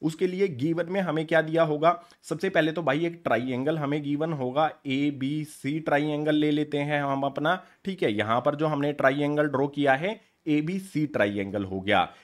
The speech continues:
इसके बाद जो भी हमारी लाइन है, यहाँ पर हमें पैरेलल लाइन दी होगी ना, तो बीसी और डीई ये पैरेलल लाइंस हो जाती हैं। यहाँ पर लिख लेता हूँ, बीसी पैरेलल है यहाँ पर डीई के।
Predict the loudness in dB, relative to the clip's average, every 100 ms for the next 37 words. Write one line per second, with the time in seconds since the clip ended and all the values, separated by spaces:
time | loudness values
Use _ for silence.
0 | -2 -2 0 -4 4 4 4 -4 -2 0
1 | -2 0 0 0 -2 2 2 2 0 -2
2 | 0 0 0 -2 0 0 0 -2 -4 0
3 | 0 2 0 2 -2 -2 -2 -2 -2 0
4 | 0 0 -18 -4 -2 -2 -2 -2 -2 -6
5 | -8 -6 -6 -2 2 2 0 -6 0 0
6 | -2 -2 -2 0 -4 -4 2 2 2 4
7 | 4 4 0 2 2 2 -4 -6 -6 0
8 | 0 0 -4 -4 -2 -2 -2 -2 -2 -4
9 | -4 -4 -2 -2 -2 -4 -4 -4 -4 -4
10 | -6 -8 -2 2 2 2 -2 -2 -2 -2
11 | -2 -2 0 -2 -4 _ -16 -6 -2 -2
12 | -6 -12 _ _ _ -6 -4 -2 -2 -2